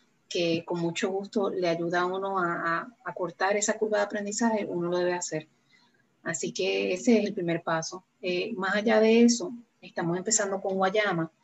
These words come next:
que es uno, un, un lugar que por la urgencia, eh, y por la demografía, eh, pues necesitamos atender, eh, con mucha prioridad. Sin embargo, María Estela mencionó que tenemos varias facilidades a través de la isla.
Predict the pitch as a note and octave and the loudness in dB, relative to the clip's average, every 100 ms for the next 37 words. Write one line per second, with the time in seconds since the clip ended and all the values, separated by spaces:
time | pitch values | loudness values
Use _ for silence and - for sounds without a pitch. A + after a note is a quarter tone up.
0 | - - _ _ - E3 D#3 D#3+ F3+ F#3+ | -20 -20 _ _ -2 2 2 2 0 0
1 | F#3+ G3 F3 - F#3 F#3 F#3+ F#3+ F#3+ G3 | 0 0 -2 -2 -2 2 6 4 2 -2
2 | E3 E3 E3 F#3+ G3 G3+ - F#3+ F#3 F#3+ | 0 0 -2 -4 -6 -6 -4 -2 0 -2
3 | F3 D#3+ D#3+ E3+ F#3 E3 F3 E3+ E3 E3 | -2 0 -2 -4 -12 -8 -4 0 0 0
4 | D#3+ E3+ E3 A3+ G4+ F#3+ E3 - - E3+ | 0 -2 -4 -2 0 0 -2 -6 -8 -6
5 | E3 E3 - _ _ _ F3 E3 E3 - | -6 -8 -16 _ _ _ -2 0 -2 -2
6 | E3 F3 G3 G3 F3 F3 F3 - G#3+ F#3 | -2 0 0 0 2 2 2 -2 -6 -4
7 | F3 - - - _ - F3 E3+ E3+ G3+ | -4 -6 -10 -18 _ -10 -4 -4 -2 2
8 | F#3+ F#3+ - G3 F#3+ A3 F#3+ A#3+ - B3 | 2 0 -2 -2 0 0 0 -4 -16 -20
9 | _ _ - G3 F3+ F3 F3+ G#3+ G#3+ E3+ | _ _ -6 -2 0 2 2 2 2 -2
10 | - - - - _ _ F3 F3+ F3 E3 | -4 -18 -20 -20 _ _ -4 -4 -4 -2
11 | E3+ G3 G#3 F#3+ F3+ A#3 A3+ F3+ F#3+ - | 0 0 0 0 0 0 0 -2 -2 0
12 | F3 G3+ G#3 - F3+ E3+ F3+ G3+ F#3 E3 | 2 2 0 -2 -4 -2 0 0 -2 -2
13 | D#3+ E3+ E3+ F3 F#3+ F#3 - | 0 0 0 0 0 -4 -8